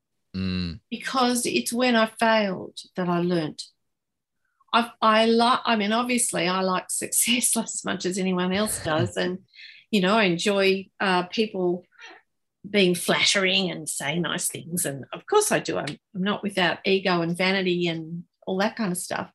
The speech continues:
Speaker 2: But if I think back over it, every single failure, painful, and some of them have been
Speaker 1: Mm.
Speaker 2: excruciatingly painful as they were, that's when I was more alive.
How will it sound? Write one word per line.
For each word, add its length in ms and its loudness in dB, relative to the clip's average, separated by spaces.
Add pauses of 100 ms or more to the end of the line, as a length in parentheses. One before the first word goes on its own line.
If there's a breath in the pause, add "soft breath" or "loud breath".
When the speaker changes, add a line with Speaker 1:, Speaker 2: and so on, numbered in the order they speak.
Speaker 2:
But 200 6
if 640 -14
I 80 4
think 320 4
back 240 2
over 360 2
it, 260 -2 (580)
every 260 4
single 440 -2
failure, 680 -4 (920)
painful, 840 4
and 200 2
some 220 2
of 100 -4
them 140 2
have 140 -2
been 140 2
Speaker 1:
Mm. 140 -2
Speaker 2:
excruciatingly 920 -2
painful 640 -6 (420)
as 200 -2
they 140 2
were, 420 -2 (1160)
that's 380 2
when 120 4
I 140 4
was 260 2
more 400 0
alive. 460 0